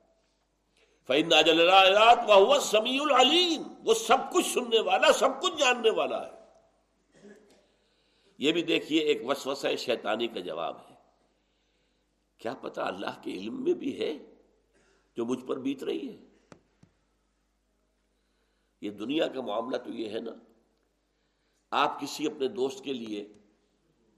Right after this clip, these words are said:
کوئی تکلیف جھیل رہے ہیں، اس کے فائدے کے لیے، اسے پتہ بھی نہیں۔ مر گئے ہم، انہیں خبر نہ ہوئی، ہم ان کے لیے اپنی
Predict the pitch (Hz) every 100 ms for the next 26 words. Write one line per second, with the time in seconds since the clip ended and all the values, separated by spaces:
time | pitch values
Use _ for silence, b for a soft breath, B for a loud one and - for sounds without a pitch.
0 | _ - 120 127 123 147 156 - 101 95
1 | - 80 76 - 127 95 87 - - -
2 | - _ _ _ _ _ _ _ _ _
3 | - 123 147 - - 131 143 139 - -
4 | _ _ _ _ _ _ _ _ _ _
5 | _ _ b b b b 127 185 196 226
6 | 233 196 240 208 226 220 175 196 202 220
7 | 208 220 - - - _ _ _ _ _
8 | _ _ _ _ _ _ _ _ _ _
9 | 185 208 190 196 208 190 208 - 156 -
10 | 180